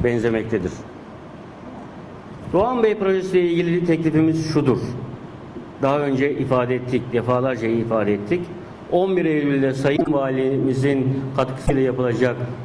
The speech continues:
toki ve dokop görüşmesine de ışık olması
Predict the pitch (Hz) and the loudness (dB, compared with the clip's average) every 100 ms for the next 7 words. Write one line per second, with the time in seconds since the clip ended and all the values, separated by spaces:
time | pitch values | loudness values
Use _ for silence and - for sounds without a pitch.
0 | - - - 143 135 131 131 135 - - | -2 0 2 2 2 0 -4 -6 -6 -4
1 | 147 143 139 131 131 123 127 127 123 131 | 0 2 0 2 2 2 0 0 2 0
2 | 127 123 117 123 127 - 135 147 131 127 | 2 2 0 -4 -8 -6 -4 0 2 2
3 | 120 117 120 131 | 2 0 0 0